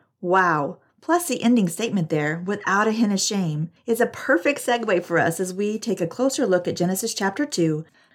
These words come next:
verse twenty-five, which reads, "Now the man and his wife were both naked,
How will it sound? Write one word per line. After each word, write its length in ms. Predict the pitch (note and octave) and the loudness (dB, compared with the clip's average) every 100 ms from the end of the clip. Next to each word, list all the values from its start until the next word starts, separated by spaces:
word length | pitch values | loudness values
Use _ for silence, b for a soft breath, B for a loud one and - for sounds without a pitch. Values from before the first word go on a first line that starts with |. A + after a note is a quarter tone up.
| b | b
verse 220 | F#3+ G3+ | 2 2
twenty-five, 580 | - G#3+ A3 F3+ D#3+ D#3+ | 2 2 2 2 2 2
which 220 | F3+ - | 0 0
reads, 400 | E3+ D#3 D#3 - b b | 0 0 -2 -6 b b
"Now 140 | G3+ F#3 | 0 2
the 80 | F#3 | 4
man 240 | F#3 G#3 | 2 2
and 100 | A3 | 2
his 140 | A#3 | 2
wife 340 | F#3 F3+ E3 F3 | 2 2 2 0
were 60 | |
both 240 | E3+ F3 F3+ | 0 0 0
naked, 420 | F#3 F3+ D#3 D3+ | -2 -2 -4 -8